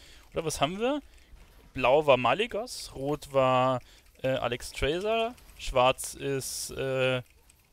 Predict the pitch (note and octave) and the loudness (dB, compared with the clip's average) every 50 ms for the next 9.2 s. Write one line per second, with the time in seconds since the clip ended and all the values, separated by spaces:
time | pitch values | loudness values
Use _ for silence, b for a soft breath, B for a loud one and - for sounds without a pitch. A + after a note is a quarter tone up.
0 | - - _ _ _ _ _ _ - - C3 C#3+ - - - F3+ G3+ G#3+ G#3+ A#3 | -20 -20 _ _ _ _ _ _ -4 -2 -2 -2 -2 -4 -10 -8 -8 -8 -6 -8
1 | B3 B3+ C4 C4+ C4+ _ _ _ _ _ _ _ _ _ _ _ _ _ _ _ | -8 -10 -10 -12 -14 _ _ _ _ _ _ _ _ _ _ _ _ _ _ _
2 | _ _ _ _ _ _ _ _ _ _ _ _ _ _ _ _ _ _ - C#3+ | _ _ _ _ _ _ _ _ _ _ _ _ _ _ _ _ _ _ -6 -4
3 | C#3+ D3 D3 C#3 C3 - - - - C#3+ C#3+ C3 A#2+ B2+ B2+ C#3+ E3+ F3 F#3+ G3 | -2 0 0 0 -2 -2 -4 -6 -8 -8 -8 -6 -2 0 2 2 2 2 0 -2
4 | G#3+ A3+ A3 - - - C3+ C3+ C#3 - - D3+ D3 - D3+ D3 C3 - - - | -2 -2 -4 -6 -4 2 4 4 4 4 2 -2 -6 -6 -4 -6 -6 -6 -6 -2
5 | C#3 B2+ C3 D#3 F3+ G3 G#3+ A#3+ C4+ E4 D4+ - - - - - - _ _ _ | 2 2 2 2 2 0 -2 0 0 0 -2 -4 -12 -20 -20 -20 -20 _ _ _
6 | _ _ _ _ _ _ _ _ _ _ _ _ _ _ _ _ _ _ _ _ | _ _ _ _ _ _ _ _ _ _ _ _ _ _ _ _ _ _ _ _
7 | - F3+ G3 F#3 E3+ C#3 B2 A#2+ A2+ A2+ A#2+ A#2 C3 B2+ A#2 C3+ - - D3 C#3+ | -10 -8 -4 -2 0 2 2 2 2 0 0 -2 -2 -2 -2 -2 -4 -4 -4 -4
8 | C#3+ C#3+ C3 C#3+ C3+ A#2+ A#2 B2 D3+ F#3 - - F#3 - - D#3+ E3+ D3+ D#3 D3+ | -4 -2 -2 0 0 2 2 2 0 -2 -6 -6 -8 -8 -8 -8 -8 -6 -6 -6
9 | C#3+ D3 - | -8 -8 -12